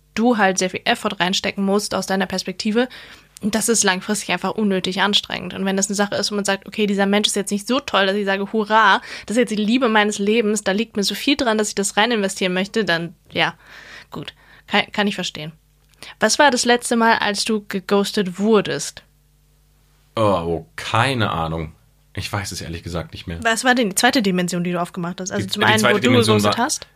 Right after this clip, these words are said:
Speaker 2: genau, wo ich geghostet habe und
Speaker 1: Ja.
Speaker 2: wo jemand anderes gedacht hat, ich würde ghosten. Oder
Speaker 1: Ah, ja.
Speaker 2: andersrum, wo jemand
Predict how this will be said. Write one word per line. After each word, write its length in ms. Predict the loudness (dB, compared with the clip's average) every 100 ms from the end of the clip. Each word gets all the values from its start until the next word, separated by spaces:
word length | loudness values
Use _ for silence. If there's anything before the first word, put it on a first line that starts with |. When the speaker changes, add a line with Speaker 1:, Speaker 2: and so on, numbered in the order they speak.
| 0
Speaker 2:
genau, 240 | 2 2
wo 80 | 0
ich 80 | -2
geghostet 460 | 2 2 0 0
habe 320 | 2 4 2 2
und 120 | 0
Speaker 1:
Ja. 60 | 2
Speaker 2:
wo 40 |
jemand 220 | 2 0
anderes 280 | 0 -2 -2
gedacht 320 | -4 -4 -2
hat, 280 | -4 -4 -12 -10
ich 200 | -8 -2
würde 240 | -2 0
ghosten. 600 | 2 2 0 -6 -8 -8 -2
Oder 160 | 2
Speaker 1:
Ah, 20 |
ja. 60 | 2
Speaker 2:
andersrum, 420 | 2 0 -2 -4 -6 -20 -20 _ _ -6
wo 100 | -2
jemand 560 | 2 2 0 -2 -12